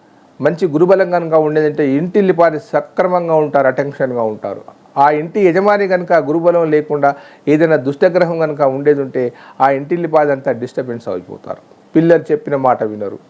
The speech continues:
భార్య చెప్పిన మాట వినరు. ఇక భార్యాభర్తల అనురాగానికి మనం ఎప్పటి నుంచో జ్యోతిష శాస్త్రం సూచించింది రెండు, ఐదు, ఏడు స్థానాలు.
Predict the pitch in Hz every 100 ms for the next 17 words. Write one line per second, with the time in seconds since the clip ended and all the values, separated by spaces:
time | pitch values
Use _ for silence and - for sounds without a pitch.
0 | _ _ _ _ - 139 147 160 151 139
1 | 131 117 98 101 98 98 - - 160 127
2 | 123 147 196 196 196 190 190 170 143 170
3 | 175 165 165 165 151 127 127 - - _
4 | 135 156 147 139 185 185 180 202 196 202
5 | 208 214 135 151 170 175 180 165 160 160
6 | 156 151 151 151 139 139 135 147 - -
7 | - 123 147 180 190 196 156 156 151 143
8 | 143 135 135 147 151 156 131